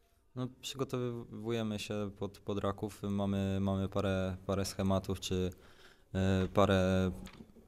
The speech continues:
parę opcji do rozegrania. E, wiemy, gdzie Raków może, może mieć m-, mniej, mniej swobody, czy to w obronie, czy w ataku, więc, no, postaram się to wykorzystać.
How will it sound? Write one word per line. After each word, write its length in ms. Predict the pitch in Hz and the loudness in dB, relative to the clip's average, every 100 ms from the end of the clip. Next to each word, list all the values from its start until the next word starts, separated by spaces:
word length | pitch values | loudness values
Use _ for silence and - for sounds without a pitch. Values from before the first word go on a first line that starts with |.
| - - - | -20 -20 2
parę 360 | 98 95 95 - | 8 8 8 8
opcji 560 | 101 98 - 98 95 | 6 6 2 6 6
do 200 | 92 95 | 8 8
rozegrania. 600 | 95 92 92 90 90 95 | 8 8 6 6 6 6
E, 140 | 98 95 - - 95 92 90 90 - 95 | 6 4 0 2 6 8 6 2 -2 2
wiemy, 360 | 95 104 101 | 8 10 10
gdzie 220 | 92 98 | 8 8
Raków 300 | 98 95 92 | 8 6 4
może, 380 | 98 95 95 92 | 6 6 8 6
może 260 | 92 95 95 | 6 6 6
mieć 300 | 95 92 - | 6 4 4
m-, 340 | 95 95 92 92 - - - | 4 6 4 2 -8 -12 2
mniej, 460 | 98 98 95 92 92 - - - - | 8 8 8 6 2 -8 -20 -20 4
mniej 160 | 98 95 | 6 6
swobody, 500 | 98 95 98 92 92 | 4 6 8 8 4
czy 140 | 95 | 4
to 420 | 98 95 92 90 92 | 6 8 8 6 4
w 40 | |
obronie, 360 | 90 92 92 92 | 4 6 6 4
czy 420 | - 95 95 95 | 4 4 4 2
w 80 | 95 | 2
ataku, 440 | - 92 - 101 | 2 2 4 2
więc, 260 | 107 104 - | 2 2 2
no, 100 | 98 | 2
postaram 380 | 95 104 101 | 2 4 6
się 100 | 98 | 4
to 100 | - | 0
wykorzystać. 600 | 95 - 92 90 98 - | 0 2 2 2 -4 -6